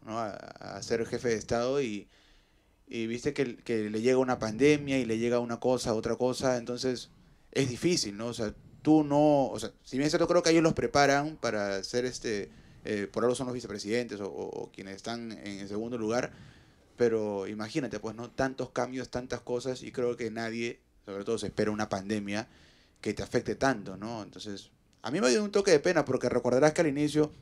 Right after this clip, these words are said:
mucha gente, eh, llegaban las doce y esperaban la hora Vizcarra, ¿no?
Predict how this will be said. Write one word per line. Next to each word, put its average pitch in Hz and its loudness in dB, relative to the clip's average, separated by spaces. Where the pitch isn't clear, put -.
mucha 139 2
gente, 139 0
eh, 110 0
llegaban 123 4
las 117 0
doce 123 4
y 110 0
esperaban 104 2
la 104 4
hora 110 6
Vizcarra, 98 0
¿no? 98 -10